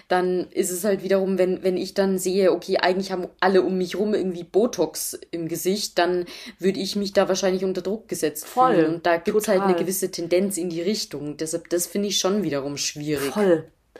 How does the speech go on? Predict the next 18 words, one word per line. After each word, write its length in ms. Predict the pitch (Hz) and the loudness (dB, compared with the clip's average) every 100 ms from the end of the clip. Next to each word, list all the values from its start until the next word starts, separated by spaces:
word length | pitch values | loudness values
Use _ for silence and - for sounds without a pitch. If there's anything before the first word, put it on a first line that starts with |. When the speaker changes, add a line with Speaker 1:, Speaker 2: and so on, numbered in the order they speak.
| - - - | -18 -16 -6
Speaker 2:
Und 80 | 180 | -6
ich 180 | 160 | -2
merk 360 | 190 208 247 - | 0 2 2 2
aber 160 | 160 147 | 0 0
gerade, 720 | - 156 156 151 165 202 226 _ | -2 2 4 4 4 2 -2 _
ähm, 380 | 175 170 170 175 - | -2 0 -2 -6 -8
dass 240 | 160 160 - | -6 -6 -4
ich 200 | 202 214 | -2 -2
das 180 | - - | -6 -4
manchmal 440 | 165 196 214 165 | 0 0 0 -4
bei 100 | 160 | -2
mir, 640 | 156 165 196 160 160 196 - _ - | -4 0 0 2 2 0 -4 _ 0
ähm, 560 | 170 160 156 151 143 _ - - - | 2 2 0 -6 -10 _ -20 -20 -10
ich 160 | - 202 | -6 -4
mich 100 | 190 | -4
voll 280 | - 214 226 | 4 6 8
oft 280 | 170 220 170 | 6 4 -2
ertappe, 680 | 170 - - 185 180 214 | -6 -6 -4 0 2 0